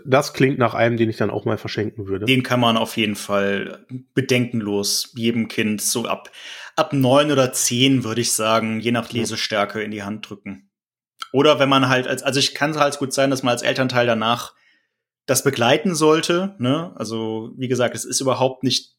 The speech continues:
Speaker 2: brutal oder dramatisch oder, äh, irgendwie so herzzerreißend, aber es sind halt schon Themen, die ernst sind,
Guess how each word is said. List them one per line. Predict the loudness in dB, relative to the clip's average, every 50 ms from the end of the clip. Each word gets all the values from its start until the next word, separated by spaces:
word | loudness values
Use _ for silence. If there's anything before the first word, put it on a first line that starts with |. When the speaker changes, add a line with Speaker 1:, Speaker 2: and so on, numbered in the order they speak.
| _ _ -14
Speaker 2:
brutal | -8 -6 -4 -4 0 2 4 4 6 4 4
oder | 2 2 0
dramatisch | 0 0 -2 -2 0 2 2 4 4 2 2 0 -2 0 0 0 -2 -2
oder, | -2 -2 -2 0 0 2 2 2 0 -2 -2 -4 -2 -2 0 0 0 0 -2 -4
äh, | _ _ _ _ _ _ _ _ _ _ -4 -4
irgendwie | -2 -2 0 0 0
so | 0 0 0 0 0
herzzerreißend, | 0 0 0 0 0 -2 -2 0 0 0 2 4 4 4 4 2 2 2 2 2 2 0
aber | 0 0 2 2
es | 2 2
sind | 0 2
halt | 2 2 2
schon | 2 2 2 0 2
Themen, | 2 2 2 2 2 2 2 2
die | 2 2 0 0 0 2
ernst | 2 2 2 2 2 0 -2 -4 -8 -12 _ -8
sind, | -6 -4 -4 -4 -6 -8 -12 -14